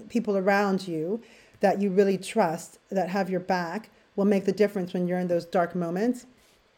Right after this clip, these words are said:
And I think also you have to remember why you started the business, why you went into that, um, and, and not let people discourage you, because no one can really stand in your way but you. There's always, there's always a way around.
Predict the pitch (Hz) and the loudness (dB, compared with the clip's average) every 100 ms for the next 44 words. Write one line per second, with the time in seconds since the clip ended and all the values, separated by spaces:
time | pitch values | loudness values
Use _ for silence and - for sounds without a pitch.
0 | _ _ 226 220 220 226 220 220 226 220 | _ _ 2 4 6 4 6 6 6 2
1 | 196 214 214 214 196 196 190 226 214 180 | 2 2 2 0 -4 0 2 2 2 0
2 | 175 - - - 180 196 190 190 - 185 | -2 -6 -20 -6 2 2 2 0 0 2
3 | 185 180 - 196 190 180 185 190 185 175 | 2 0 -2 -2 -2 -2 0 0 -2 -4
4 | 185 196 190 180 156 156 147 208 175 170 | -4 -4 -6 -8 -6 -8 -10 -8 -6 -6
5 | 165 - - - _ 190 190 208 208 202 | -10 -14 -20 -20 _ -4 -2 2 4 4
6 | 196 196 - 190 185 185 - 202 196 175 | 2 -2 -2 -4 -4 -4 0 0 0 -4
7 | 180 190 202 208 202 202 185 180 180 180 | -4 0 2 2 0 -2 -2 -2 -2 -2
8 | 175 170 170 170 165 175 185 175 180 180 | -2 -2 -2 -2 -2 -2 -2 0 -2 -2
9 | - 196 190 180 170 165 - - - - | 0 2 4 4 4 0 -6 -14 -10 -2
10 | 190 185 - 208 202 180 165 160 - 170 | -2 -2 0 4 4 4 2 -2 -6 -2
11 | 160 160 160 156 156 | -2 -2 -6 -8 -10